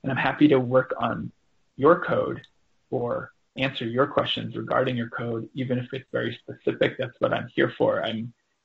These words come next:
um, I can provide that help, um, to any, uh, tribe around Alaska. So, yeah, that's it. And, uh, uh, Denise, did we wanna do questions for all three of us at the end?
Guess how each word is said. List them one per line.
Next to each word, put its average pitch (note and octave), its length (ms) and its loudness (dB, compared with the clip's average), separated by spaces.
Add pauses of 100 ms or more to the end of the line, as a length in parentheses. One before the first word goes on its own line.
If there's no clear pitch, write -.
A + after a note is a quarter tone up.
(180)
um, A2 400 -6 (120)
I - 100 -6
can A#2 240 -8
provide - 640 -2 (120)
that - 200 -4
help, - 320 -2 (340)
um, - 420 -8 (100)
to - 140 -4
any, A2 380 -6 (920)
uh, - 260 -8
tribe - 420 0 (720)
around G#2 280 0
Alaska. - 480 -8 (920)
So, - 400 -2
yeah, A3 220 0
that's F3 220 0
it. F#3 200 6
And, D3 280 2
uh, C#3 180 6 (320)
uh, C#3+ 100 6
Denise, D#3 340 2
did D3+ 140 2
we C#3+ 80 6
wanna C#3+ 260 6
do D3 240 6
questions D3 800 -2 (100)
for C3+ 240 2
all C3+ 260 4
three C3+ 200 0
of C#3 100 2
us B2 220 2
at D3 140 -2
the C3 120 2
end? D3 240 0